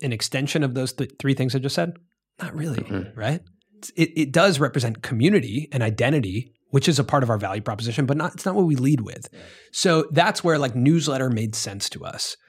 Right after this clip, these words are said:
Speaker 3: Yeah.
Speaker 1: We can extend our value prop through
Speaker 2: Mm-hmm.
Speaker 1: this newsletter. And that's why courses make sense to us. Those two things are extensions of our value propositions. Um, and so as we ran it internally for a while, then we said, "Okay, I think this is ready."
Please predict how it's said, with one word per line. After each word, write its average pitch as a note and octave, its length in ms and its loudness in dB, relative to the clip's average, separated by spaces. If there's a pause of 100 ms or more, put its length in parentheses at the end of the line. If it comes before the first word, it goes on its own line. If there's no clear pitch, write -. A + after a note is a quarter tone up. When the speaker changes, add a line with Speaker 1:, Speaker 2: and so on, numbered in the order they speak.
Speaker 3:
Yeah. - 200 -20
Speaker 1:
We B2 100 0
can C#3 100 2
extend D3 580 4
our G#2+ 120 0
value F#2+ 320 -2
prop - 240 -10
through G2+ 160 -6
Speaker 2:
Mm-hmm. F2+ 60 -4
Speaker 1:
this F#2+ 200 -6
newsletter. G2+ 460 -6 (100)
And D#3 100 2
that's E3+ 140 4
why F3 100 4
courses F3+ 440 0
make - 160 -14
sense - 240 -10
to - 120 -14
us. - 280 -12
Those D3+ 160 2
two F3+ 100 -2
things C3+ 220 0
are A2+ 60 -2
extensions A#2 680 -6
of G2+ 120 -10
our F#2+ 80 -10
value G2 260 -12
propositions. - 680 -14 (460)
Um, G#2+ 340 2 (760)
and C#3 140 0
so E3 160 6
as D#3+ 240 4
we F3+ 80 6
ran C3 240 2
it A#2 80 2
internally G#2+ 440 -2
for A2 180 -6
a F2+ 40 -8
while, B2+ 540 0
then A2 240 -2
we A2+ 140 4
said, A2 340 -6
"Okay, C#3+ 220 0
I A#2 60 2
think - 180 -4
this A2+ 120 -4
is G#2+ 120 -2
ready." A#2+ 280 0